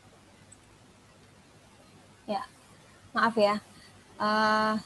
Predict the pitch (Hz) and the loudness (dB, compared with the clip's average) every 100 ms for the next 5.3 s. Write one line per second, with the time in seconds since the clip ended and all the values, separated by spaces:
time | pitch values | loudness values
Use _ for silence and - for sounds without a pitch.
0 | - 214 220 214 208 214 214 214 285 277 | -6 -2 0 2 2 2 0 2 2 4
1 | 262 - 247 247 254 254 269 233 - 233 | 2 4 0 2 2 4 4 2 0 -2
2 | 226 226 214 220 240 294 349 370 - - | 0 -2 -2 0 0 2 2 -2 -8 -20
3 | - - - - 220 226 226 226 220 220 | -20 -20 -20 -6 0 0 2 0 0 0
4 | - - 220 208 208 - 220 240 302 339 | -2 0 -2 0 -4 -2 -2 2 2 0
5 | - - - | -4 -6 -10